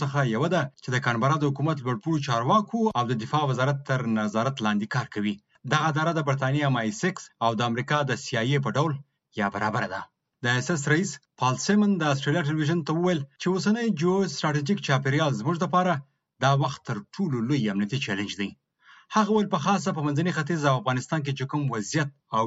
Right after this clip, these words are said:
ډیر مشکل چاپیریال جوړ شوی، تروریزم لا هم د هغوی لپاره لوی خطر دی. هغه وویل په سریلانکا کې روانه بې ثباتي او د هغه هیواد خلکو ته د ممکنه خطرونو په اړه اندېښمن دی. په داسې حال کې چې هغوی هڅه کوي چې استرالیا ته د راتګ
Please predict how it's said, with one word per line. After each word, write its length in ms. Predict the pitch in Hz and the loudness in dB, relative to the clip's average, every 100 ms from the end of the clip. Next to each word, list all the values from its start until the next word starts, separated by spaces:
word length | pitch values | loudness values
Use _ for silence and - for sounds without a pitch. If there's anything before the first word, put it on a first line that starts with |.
| 113 | 0
ډیر 180 | 160 143 | 0 0
مشکل 280 | 135 - 147 | -2 -2 -2
چاپیریال 500 | 127 110 117 131 170 | -2 -2 0 2 2
جوړ 100 | 143 143 | 0 0
شوی، 200 | 180 180 139 - - _ - | 0 0 -2 -8 -20 _ -6
تروریزم 520 | 120 135 143 175 147 120 | -2 0 2 2 2 2
لا 80 | 110 | 4
هم 80 | 202 139 | 2 4
د 40 | 107 | 0
هغوی 160 | 120 135 | 0 -2
لپاره 240 | 139 156 139 - _ _ - | 0 0 -2 -4 _ _ -6
لوی 120 | 110 107 | -4 -4
خطر 280 | 104 113 107 | -6 -6 -6
دی. 100 | 95 90 _ _ _ _ _ _ - | -8 -14 _ _ _ _ _ _ 0
هغه 140 | 139 147 | 0 2
وویل 180 | 190 156 | 0 0
په 80 | 143 | -2
سریلانکا 380 | 143 143 143 135 143 | 0 2 2 0 0
کې 140 | 151 | 2
روانه 260 | 139 156 160 131 | 2 2 0 0
بې 80 | 113 | -2
ثباتي 380 | 117 120 131 185 - - | 0 -2 0 -4 -6 -4
او 80 | 120 120 | -4 0
د 20 | 127 | 0
هغه 180 | 120 117 | 0 -2
هیواد 280 | 123 147 143 - | 0 0 0 -2
خلکو 240 | 170 147 143 | -4 -4 -2
ته 60 | 160 135 | 0 0
د 20 | 123 | -2
ممکنه 320 | 120 113 156 139 | -2 -2 -2 -2
خطرونو 320 | 120 165 202 | 0 2 2
په 60 | 147 | 2
اړه 100 | 165 165 | 2 2
اندېښمن 420 | 110 104 - 143 139 | 0 -4 -2 -4 -4
دی. 100 | - - _ _ - | -16 -20 _ _ -2
په 40 | 233 | 0
داسې 160 | 214 | 2
حال 100 | 233 196 | 0 0
کې 80 | 202 | 2
چې 80 | 214 139 - - - | 2 0 -8 -12 -2
هغوی 260 | 131 147 143 117 | -2 0 -2 -2
هڅه 200 | 151 175 | -2 0
کوي 220 | 170 175 151 - - _ - | 2 2 0 -4 -20 _ -12
چې 80 | - | -4
استرالیا 320 | 113 - 127 160 | -4 -2 0 0
ته 60 | 160 | 0
د 40 | 135 | 0
راتګ 220 | 110 156 | 0 0